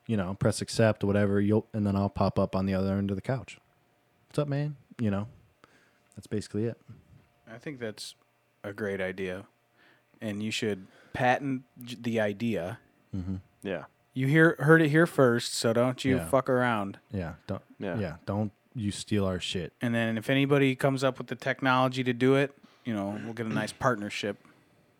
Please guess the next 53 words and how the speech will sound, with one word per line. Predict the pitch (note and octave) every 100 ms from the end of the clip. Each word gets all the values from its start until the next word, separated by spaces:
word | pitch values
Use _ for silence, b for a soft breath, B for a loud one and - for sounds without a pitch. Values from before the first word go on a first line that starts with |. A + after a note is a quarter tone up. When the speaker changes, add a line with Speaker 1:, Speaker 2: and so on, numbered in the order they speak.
| _ A2+
Speaker 2:
going. | G2+ F2+ G#2 - _ A#2+
Speaker 1:
Mm, | A#2+ A#2+ A#2 A#2 G#2+ b b b _ _ _ _
I | E2 E2+ F2+ F2+
was | F2+ -
thinking | F2+ F2
more | F2 E2+
of, | E2
like, | D#2+ -
just | - E2
I'm | E2+ E2
the |
C | - D#2+ D#2+
E | D#2
O | D#2+ D#2
and | D2+
I |
don't | D#2 C3 -
know. | - _ _ _ - - - C3+ C#3+ A#2 -
Speaker 2:
<laughs> | B2
Well, | C3
you're | D3
definitely | E3+ D#3 E3 D#3 C3
not | C3+ C3+ -
gonna | C3
be | B2+
able | B2+ A#2+
to | - A#2+ - -
create | C3+ A#2+ A#2+ A2
it. | G2 B2+
So | D#3
Speaker 1:
<laughs> | D#3+ D3+ C3+ B2
Yeah, | - D#3 -
I |
know. | G2+ E2+ b b b -
I'm | F2
kidding. | - D#2 E2+
Speaker 3:
You |
Speaker 1:
Yeah, | F#2
Speaker 3:
can | F#2
Speaker 1:
we'll | A2
do |
a, | A2+ A#2
Speaker 3:
try. |
Speaker 1:
we'll | A2
do | A#2
a | G#2+
three, | G2+ G2 -
three-way | G#2+ G#2+ F#2
partnership. | E2+ F#2+ F2 E2 - E2 - _ _ b b b b b _ -
But, | F2
uh, | E2+ E2 E2+ _ _ _
but | G#2
yeah, | B2